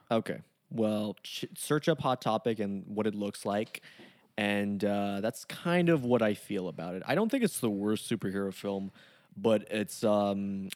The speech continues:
it's, it's not good. Uh, so yeah. But if you're, if you're a tween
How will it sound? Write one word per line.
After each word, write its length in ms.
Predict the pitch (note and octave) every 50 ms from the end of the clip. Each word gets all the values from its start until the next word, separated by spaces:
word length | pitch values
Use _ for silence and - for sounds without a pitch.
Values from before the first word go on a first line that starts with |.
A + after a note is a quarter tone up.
| _
it's, 440 | - A2+ G#2+ F#2+ - - - - - -
it's 260 | - B2 - - -
not 420 | A#2 A2 A2+ A2+ A2+ - _ - - - A2+ G2 -
good. 500 | - - A2 G#2 F#2 D2+ D2 - D2 D2+ - - _ - - - - - _ _ _ _ _ _ _ -
Uh, 720 | - - F#2 F#2+ F#2+ F#2+ F#2+ F#2+ F#2+ F#2+ F#2 F#2 F2+ F2 - -
so 220 | - - - C3
yeah. 380 | A#2+ A2+ B2+ D3 C#3+ G#2 F2+ F#2+ -
But 240 | A2+ B2 G3 A3+ - -
if 240 | F#3 F3 - - D#3+
you're, 300 | F3 F#3 G3 G3+ E3+ - -
if 180 | D3 C#3 -
you're 160 | D#3+ F3+ G#3 A3+
a 60 | G#3+
tween 600 | - - - - E3 D#3 D3+ D3 D#3 D#3+ E3+